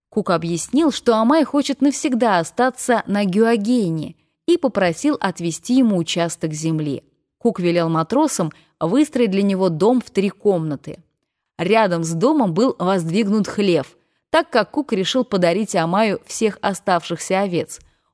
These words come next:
Он знал, что Амай от природы хороший хозяин, и овцы у него расплодятся, если он только не раздарит их кому-нибудь. Для хранения заморских сокровищ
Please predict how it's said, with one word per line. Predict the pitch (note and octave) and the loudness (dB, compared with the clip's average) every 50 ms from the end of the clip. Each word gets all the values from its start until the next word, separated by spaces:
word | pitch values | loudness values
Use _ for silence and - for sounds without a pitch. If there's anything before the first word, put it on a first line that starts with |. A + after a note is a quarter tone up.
| _ | _
Он | - A3+ A#3 G#3 | 0 0 0 0
знал, | F3+ F3+ G#3 B3+ C#4 C#4 | 0 -2 0 2 2 0
что | - - - G#3+ G#3 | 0 -2 -2 -2 0
Амай | G3+ G3 F#3+ A3 B3+ B3 G3+ | 0 0 0 0 0 0 -2
от | - - | -4 -4
природы | - F3+ F3+ E3+ G#3+ B3 G#3+ G#3+ G3+ - - | -2 -2 0 2 2 2 2 0 -2 -2 -4
хороший | - - A3+ A3+ G3+ F3+ D3+ - D#3+ D#3 | -4 -4 -2 0 0 -2 -2 -4 -6 -6
хозяин, | - - D#3+ D#3+ D#3+ F3 A#3 C#4 C#4+ A3+ E3 D#3 _ _ _ _ _ _ - | -4 -4 -4 -2 -2 -2 0 0 0 -2 -4 -6 _ _ _ _ _ _ -2
и | G3+ | 0
овцы | B3 D#4+ E4+ - - - A3 | 2 2 0 0 -2 -4 -2
у | G3 | -2
него | F#3 F3 F#3 A3+ C4+ C4 | 0 0 2 2 2 2
расплодятся, | B3 A3+ - - A#3 A3+ A3+ G3 E3 E3 D3 C#3 - - - - - _ _ _ _ _ - | 2 -2 -4 -4 -2 -2 -2 -2 -2 -4 -4 -4 -6 -10 -10 -10 -12 _ _ _ _ _ -6
если | - A3 A#3+ - - G#3 | -4 -2 -2 -2 -2 -2
он | G#3 G3+ G3 F3+ | 0 0 0 0
только | - C#4 C#4 B3 - A#3+ G#3 - - - | 2 0 0 0 0 -2 -2 -2 -4 -4
не | G3+ G#3+ A3 G#3 | -2 0 0 2
раздарит | G3+ G3 F3+ E3 D#3 E3+ F#3+ A3 A3+ F#3 - - | 2 0 0 0 0 0 0 0 0 -2 -2 -4
их | D#3 - | -6 -4
кому-нибудь. | - E3 D#3+ D#3+ E3 E3 E3 D#3+ D#3 - B2 A2 - - - _ _ _ _ _ _ _ _ _ _ _ _ _ _ _ _ _ _ _ - | -4 -4 -4 -2 -2 -2 -2 -2 -4 -4 -8 -10 -12 -14 -16 _ _ _ _ _ _ _ _ _ _ _ _ _ _ _ _ _ _ _ -6
Для | F#3 G3 G3+ | -2 0 0
хранения | G3 - G#3+ G#3+ A3 A3+ A3+ A3 G3+ F#3+ F3+ F3 | 0 0 0 0 2 2 2 2 2 2 0 0
заморских | E3 E3 F#3 F#3 F#3+ F#3 F3 E3 D#3+ - - D#3+ D3+ | 0 0 0 0 0 0 -2 -2 -4 -4 -6 -6 -4
сокровищ | - F3+ F#3 F3+ - D4+ F#4 F#4+ D#4+ C#4 - - | -2 -2 -2 0 0 0 0 2 0 0 -2 -4